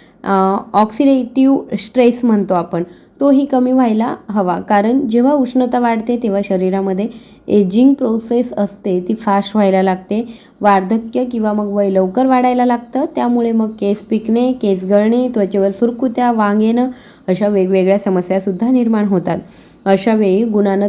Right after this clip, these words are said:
थंड आणि रसायन अशी औषधं हवीत. यासाठी सगळ्यात पहिल्यांदा आपल्या डोळ्यासमोर येणारं औषध म्हणजे आवळा. व्हिटॅमिन सीचं हा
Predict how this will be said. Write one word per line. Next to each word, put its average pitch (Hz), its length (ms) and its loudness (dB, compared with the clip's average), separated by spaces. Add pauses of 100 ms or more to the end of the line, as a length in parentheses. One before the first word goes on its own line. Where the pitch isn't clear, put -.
(100)
थंड 240 280 4
आणि 190 460 -2
रसायन 196 680 0
अशी 214 340 -2 (120)
औषधं 226 420 2
हवीत. 214 300 0 (380)
यासाठी 226 540 0
सगळ्यात 202 340 0 (140)
पहिल्यांदा 202 600 2 (1080)
आपल्या 226 260 4
डोळ्यासमोर 226 560 0
येणारं 190 340 0 (140)
औषध 208 460 0
म्हणजे 202 460 0 (720)
आवळा. 165 360 4 (600)
व्हिटॅमिन 269 480 2
सीचं 254 720 0 (100)
हा 240 120 -2